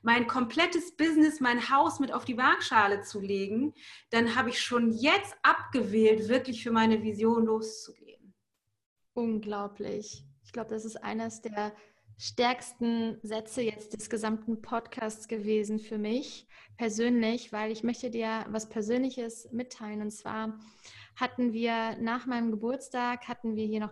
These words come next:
Speaker 2: Besuch von, ähm, von meiner Freundin und Projektmanagerin und Robs Bruder. Wir waren zu viert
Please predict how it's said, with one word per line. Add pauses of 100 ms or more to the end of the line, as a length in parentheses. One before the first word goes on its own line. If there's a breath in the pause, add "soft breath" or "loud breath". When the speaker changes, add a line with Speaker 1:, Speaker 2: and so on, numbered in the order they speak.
Speaker 2:
Besuch
von,
ähm, (360 loud breath)
von
meiner
Freundin
und
Projektmanagerin
und
Robs
Bruder.
Wir
waren
zu
viert